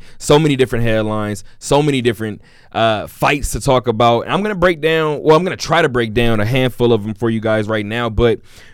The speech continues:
Clarissa Shields defeated, defeated, excuse me, Savannah Marshall by unanimous decision. By doing so, she picked up two additional belts. Uh, she, she, and the interesting thing is, I'm actually looking at it right here, and it says that it's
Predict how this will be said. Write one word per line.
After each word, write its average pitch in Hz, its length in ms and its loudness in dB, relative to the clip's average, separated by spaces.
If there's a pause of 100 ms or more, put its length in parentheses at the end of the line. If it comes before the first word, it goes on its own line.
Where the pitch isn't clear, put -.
Clarissa 165 380 4
Shields 170 400 2
defeated, 147 340 -2 (380)
defeated, 165 380 0
excuse 135 280 -4
me, 123 100 -4
Savannah 127 360 -2
Marshall 120 480 -2 (260)
by 127 140 4
unanimous 131 480 2
decision. 117 500 -2 (400)
By 123 220 4
doing 160 320 4
so, 131 220 2
she 127 160 -4
picked 143 320 0
up - 260 0
two 190 420 -2
additional 123 720 -2
belts. 113 580 0 (560)
Uh, 123 440 2 (100)
she, - 300 -6
she, 196 260 -4 (220)
and 165 320 -4
the 180 80 -2
interesting - 260 -4
thing 135 160 -10
is, 123 240 -2
I'm 127 140 -8
actually 147 280 -6
looking 98 380 -4
at 90 140 -6
it 90 40 -6
right 87 240 -6
here, 92 340 -4
and 85 260 -12 (160)
it 98 120 -8
says 170 440 -4
that 113 120 0
it's 101 400 -6